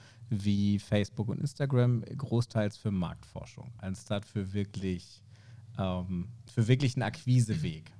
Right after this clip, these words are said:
Weil auf Facebook ist es halt unglaublich günstig, Werbung zu schalten,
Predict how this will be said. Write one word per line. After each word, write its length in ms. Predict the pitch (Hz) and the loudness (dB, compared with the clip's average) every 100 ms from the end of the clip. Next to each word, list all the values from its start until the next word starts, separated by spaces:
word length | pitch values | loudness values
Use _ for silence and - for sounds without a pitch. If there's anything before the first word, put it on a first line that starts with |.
| - | -4
Weil 260 | 95 107 | -4 -4
auf 160 | - 113 | -6 -2
Facebook 400 | 127 143 151 131 | -2 0 0 0
ist 100 | 120 | 0
es 160 | 120 | 2
halt 240 | 113 104 - - | 4 2 0 6
unglaublich 480 | 123 113 95 90 | 8 8 4 2
günstig, 480 | - 147 180 - 147 | 6 6 6 -4 -2
Werbung 280 | 135 143 151 | 0 2 -2
zu 120 | - | -4
schalten, 300 | 139 143 175 | -4 -4 -4